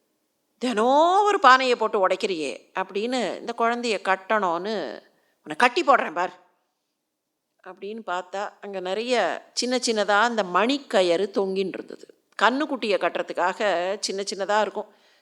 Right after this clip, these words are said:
அது அங்க ஏதோ ஒரு ஜன்னல்ல தொங்கிது. ஒரு கயத்தை இழுத்தா. "உன்னை என்ன பண்றேன் பாருன்னு" இதை இந்த கையில பிடிச்சிருந்தா இந்த குழந்தைய, இப்படி இழுத்தா. கட்டலாம்ங்கிறதுக்காக அப்படி வச்சு பார்த்தா, கயிறு கொஞ்சம்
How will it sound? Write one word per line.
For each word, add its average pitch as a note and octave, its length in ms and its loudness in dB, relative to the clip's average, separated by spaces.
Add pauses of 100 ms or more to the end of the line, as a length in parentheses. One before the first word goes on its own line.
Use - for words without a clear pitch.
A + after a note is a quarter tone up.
அது B3 320 2
அங்க A3 200 0
ஏதோ G#3 160 2
ஒரு A3+ 200 4
ஜன்னல்ல F#3 520 0
தொங்கிது. G3 420 -6 (1040)
ஒரு G#3+ 140 -6
கயத்தை A3 360 0
இழுத்தா. - 260 -2 (1120)
"உன்னை C#3+ 160 -14
என்ன C4 180 2
பண்றேன் A3 380 -2
பாருன்னு" F3+ 460 -6 (120)
இதை F#3+ 220 -10
இந்த F3 180 -8
கையில A3 220 -2
பிடிச்சிருந்தா F#3+ 440 -6
இந்த E3+ 160 -8
குழந்தைய, F#3 460 -6 (120)
இப்படி F3 260 -12
இழுத்தா. G3 340 -2 (1120)
கட்டலாம்ங்கிறதுக்காக A#3 760 2
அப்படி G#3 280 -2
வச்சு G#3 260 -2
பார்த்தா, G#3+ 420 -2 (200)
கயிறு A#3 360 4
கொஞ்சம் F#3 480 -2